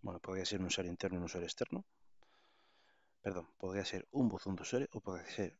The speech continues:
un contacto. Y con esto daríamos clic en OK. Bueno, fijaros que también, por supuesto,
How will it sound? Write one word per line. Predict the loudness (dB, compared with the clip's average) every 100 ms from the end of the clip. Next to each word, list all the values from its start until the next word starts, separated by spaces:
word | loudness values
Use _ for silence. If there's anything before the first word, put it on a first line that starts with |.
| 0
un | 2 2
contacto. | -2 -8 -4 -4 -4 _ -20 _ _ _ _ _ -20 -20 -20 _ -20 _ _ -20 _ _ -20 -20 -14 -4
Y | 0
con | 4 4
esto | 4
daríamos | 2 2 2 0
clic | -2 2
en | 2
OK. | 2 0 -4 _ -20 -18 -18 -20 -20 _
Bueno, | 2 4
fijaros | -2 -4
que | 0
también, | 4 4
por | 2
supuesto, | -4 0 0 0